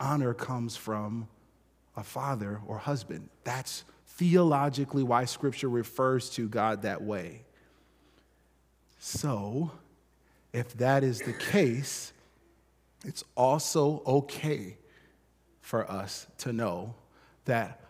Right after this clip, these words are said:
our cultural understanding of what a father and a mother is, is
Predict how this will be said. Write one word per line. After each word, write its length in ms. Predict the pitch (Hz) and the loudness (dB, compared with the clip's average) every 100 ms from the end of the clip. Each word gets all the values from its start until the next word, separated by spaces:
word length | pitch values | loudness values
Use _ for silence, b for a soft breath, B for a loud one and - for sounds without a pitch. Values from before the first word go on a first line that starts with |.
| - | -4
our 420 | 110 120 165 156 160 | 0 2 2 2 0
cultural 720 | - 156 156 - 147 139 131 | 0 0 0 -2 0 2 2
understanding 1300 | 123 131 123 120 - - 131 156 151 123 104 101 101 B B B | 0 0 0 -2 -4 -6 -4 0 2 2 0 -4 -8 B B B
of 160 | 113 110 | -6 -2
what 180 | 110 113 | -2 -2
a 60 | |
father 540 | 110 - 120 135 143 143 | -4 -2 0 2 2 0
and 200 | 120 117 | 0 -2
a 40 | |
mother 460 | 110 120 147 135 110 | 0 0 -2 -2 -2
is, 440 | 104 104 107 104 - | -4 -6 -6 -10 -12
is 260 | 98 - | -12 -12